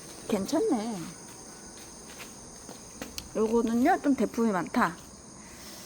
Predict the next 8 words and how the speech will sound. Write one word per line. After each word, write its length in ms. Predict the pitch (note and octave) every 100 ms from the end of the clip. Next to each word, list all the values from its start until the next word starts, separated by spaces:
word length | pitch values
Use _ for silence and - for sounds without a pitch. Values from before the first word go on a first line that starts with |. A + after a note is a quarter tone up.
| - - - - - -
에, 440 | G3+ G3+ G3 F#3+
러시안 440 | F#3 F#3+ G#3+ G#3
퍼플. 520 | G3+ G3 - - A#3 F3+ - - - - - - - - - - - - -
러시안 380 | E3+ F3+ G#3 G3+
퍼플 500 | - G3 - C#4 D4+
대품이고요. 1200 | D4 D#3+ - G3 F3+ E3 D#3+ D#3+ D#3 D#3 E3 - - - -
이쁘죠? 560 | E3 - F#3 D#3+ C#3+ -
요, 160 | G3